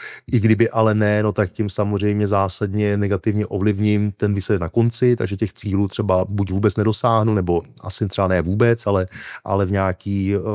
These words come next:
jako nižší formě, v menší, v menší prostě podobě. Eh, pokud mám tu rezervu, no tak to riziko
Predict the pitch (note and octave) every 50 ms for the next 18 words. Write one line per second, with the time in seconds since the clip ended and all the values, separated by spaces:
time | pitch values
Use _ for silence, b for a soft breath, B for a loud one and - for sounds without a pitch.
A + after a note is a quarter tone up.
0 | G#2 G2+ G2 G2 G2 G2 G2+ G2 - - G2+ G2+ G#2 G#2+ G#2 G#2+ G#2+ G#2+ G#2+ -
1 | - - - A#2 A2 G#2 G#2 - - A2 G#2 A2 A2+ A#2 A2+ A2+ A2+ A2 A2 B
2 | B B B B B - G#2 G#2 G2+ G2+ G2 - - - G#2+ G2 G#2+ G2+ G#2 G2
3 | - - G#2+ G#2+ G#2 - - G#2+ G2 - B2 B2 G#2+ A2 A#2+ A#2+ A#2+ B2 B2 _
4 | _ _ _ _ _ _ _ _ _ - - - - A2 G#2 G2+ F#2+ - A#2+ -
5 | C3+ A#2+ A2+ A2 A2 G#2+ - G2+ F#2+ F#2 A2 B2 B2+ B2 B2+ C3 C3 C3 C3 B
6 | B B B B A2 G#2+ G2 - A2 A2 G#2+ G#2+ - _ _ _ _ _ _ _
7 | _ _ _ _ - A#2 G#2 G#2 G2 G2 A2 G2+ - - A2+ G#2 G#2 G#2 G#2 G#2
8 | G#2